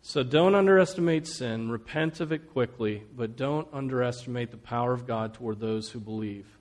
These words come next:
The power of God will lead you to repentance. The power of God will not only lead you to repentance, but lead you to overcome and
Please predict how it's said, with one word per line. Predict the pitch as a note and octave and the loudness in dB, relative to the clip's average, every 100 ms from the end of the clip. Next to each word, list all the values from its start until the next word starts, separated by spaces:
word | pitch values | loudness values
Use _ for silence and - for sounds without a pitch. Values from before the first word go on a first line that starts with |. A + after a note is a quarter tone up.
| _ _ _ _ _ _ | _ _ _ _ _ _
The | - | -10
power | - C#3+ D3+ | 0 6 6
of | D3 C3 | 4 2
God | C3+ C3 A#2 | 2 2 2
will | A#2+ B2+ B2 | 0 0 0
lead | C3+ C#3 A#2+ | 0 0 -2
you | A#2+ | -8
to | - A#2 | -8 -8
repentance. | A2 A2 A2 G2 A2 | -6 -6 -8 -8 -14
The | A2 | -16
power | - C3 C3 B2+ | -4 0 2 0
of | A2+ C3 | -2 -2
God | A#2+ A#2 A2+ | 0 0 -2
will | B2 C3+ C3+ C3+ C#3 | -2 0 0 -4 -4
not | C#3 D3 | -2 0
only | C#3+ C#3 B2+ | 0 -2 -2
lead | C3 B2+ | -2 -4
you | B2 | -6
to | A#2 | -8
repentance, | A2+ - A2+ G#2+ | -8 -8 -10 -10
but | - G2+ | -12 -10
lead | A#2 B2+ B2+ | -6 -4 -4
you | A2+ A#2 A2 | -6 -6 -8
to | - A2 G#2+ G#2 - | -8 -8 -8 -8 -10
overcome | A#2+ B2 A#2 A#2 B2 A2+ A2 G#2+ | -6 -4 -6 -8 -6 -6 -6 -8
and | A2+ A2 A2 | -10 -8 -8